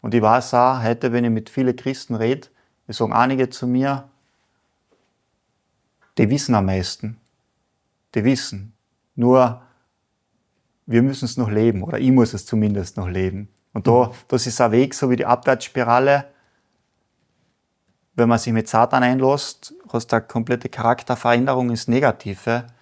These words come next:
Speaker 1: Und jetzt heilt der liebe Gott sozusagen meinen Charakter wieder.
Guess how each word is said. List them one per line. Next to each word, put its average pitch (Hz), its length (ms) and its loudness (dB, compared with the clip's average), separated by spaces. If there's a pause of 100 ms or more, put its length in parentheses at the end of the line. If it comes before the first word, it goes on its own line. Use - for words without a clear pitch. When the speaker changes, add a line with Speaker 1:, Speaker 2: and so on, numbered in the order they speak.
(320)
Speaker 1:
Und 101 160 -10
jetzt - 440 -4 (240)
heilt 120 480 -4 (480)
der 113 100 -2
liebe 107 200 -2
Gott 110 240 -4
sozusagen 113 680 -6 (600)
meinen 107 200 -2
Charakter 104 560 -4
wieder. 95 400 -12